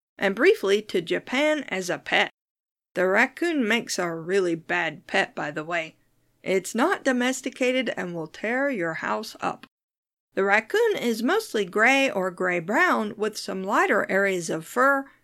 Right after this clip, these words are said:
black rings on its bushy tail, and black markings over its eyes.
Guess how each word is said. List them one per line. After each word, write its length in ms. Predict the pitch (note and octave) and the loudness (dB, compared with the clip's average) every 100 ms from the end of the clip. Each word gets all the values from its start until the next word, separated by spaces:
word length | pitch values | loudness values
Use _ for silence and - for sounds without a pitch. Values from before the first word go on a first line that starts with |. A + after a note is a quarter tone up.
| _ | _
black 300 | - D4+ F4 | 2 2 2
rings 360 | G#3 G#3 A3+ A3 | 0 0 0 -2
on 200 | F#3+ F#3 | -2 -2
its 160 | - - | -6 -10
bushy 420 | - G#3+ A3+ F3 | -2 -2 0 -6
tail, 460 | - G#3+ C#4+ F4 _ _ _ | -2 0 0 -2 _ _ _
and 160 | G3 F3+ | -4 0
black 280 | F#3 E3+ | 0 0
markings 560 | A3+ D#4 F#4+ G#3 G#3+ A3+ | 2 2 2 0 -2 -2
over 240 | F#3 F3+ | -2 0
its 200 | G#3+ A#3+ - | -2 -2 -2
eyes. 520 | G#3+ D4 - - - | 2 2 0 -6 -14